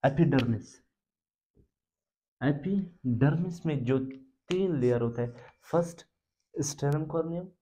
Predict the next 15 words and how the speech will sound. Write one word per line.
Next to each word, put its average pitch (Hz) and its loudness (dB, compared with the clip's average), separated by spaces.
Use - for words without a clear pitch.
second 139 0
one 104 -2
है 120 -12
sternum 175 0
germinulosum, 131 -2
सही 165 -2
है? 190 -8
The 120 6
third 170 6
one 160 6
is 147 -2
germi-, 170 6
uh, 131 0
sternum, 180 -4
अ, 123 2